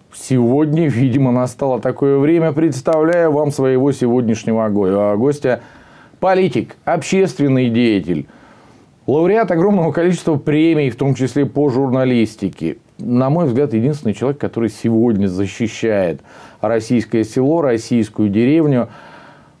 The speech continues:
И, как мне кажется, человек, который мог бы и должен быть министром сельского хозяйства, а сегодня у нас министр сельского хозяйства, вы сами знаете, кто, господин Патрушев.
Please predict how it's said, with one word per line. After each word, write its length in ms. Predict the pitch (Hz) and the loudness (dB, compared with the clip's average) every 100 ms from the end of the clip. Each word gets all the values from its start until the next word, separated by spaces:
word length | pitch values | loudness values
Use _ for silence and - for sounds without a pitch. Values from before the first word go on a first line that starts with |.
| _ _ _ _ | _ _ _ _
И, 120 | - 139 | -6 -4
как 240 | 170 143 | -4 0
мне 320 | 165 180 220 | 2 4 2
кажется, 440 | 220 147 120 110 117 | 2 -2 -2 -6 -8
человек, 280 | - 170 | -4 -4
который 400 | 147 123 156 151 | -4 -4 0 2
мог 420 | 131 135 180 170 117 | 2 2 0 -2 0
бы 320 | 110 113 117 | 0 2 0
и 20 | |
должен 680 | 117 120 143 135 110 95 101 | 0 0 2 2 0 -2 -2
быть 260 | 101 110 104 | 0 -2 0
министром 640 | 107 117 120 107 98 98 | 0 2 0 -2 -4 -6
сельского 480 | - 107 98 107 95 | -4 -4 -2 -4 -4
хозяйства, 680 | - 107 113 165 143 110 | -2 -2 0 0 -2 -4
а 40 | 101 | -4
сегодня 400 | 107 113 123 101 | -4 -4 -2 -2
у 60 | |
нас 180 | 101 101 | -2 -2
министр 320 | 101 101 101 | -4 -4 -6
сельского 420 | 95 107 196 101 92 | -6 -4 -4 -4 -4
хозяйства, 440 | 98 104 123 104 | -2 -2 -4 -4
вы 240 | 101 98 | -2 -2
сами 220 | 92 156 139 | -4 -4 -2
знаете, 380 | 117 117 104 | -2 -2 -2
кто, 240 | 110 - 117 | -6 -4 -2
господин 440 | 98 - 98 98 | -2 -4 -6 -4
Патрушев. 680 | - 143 147 143 131 - 120 | -4 -4 -2 -2 -4 -4 -8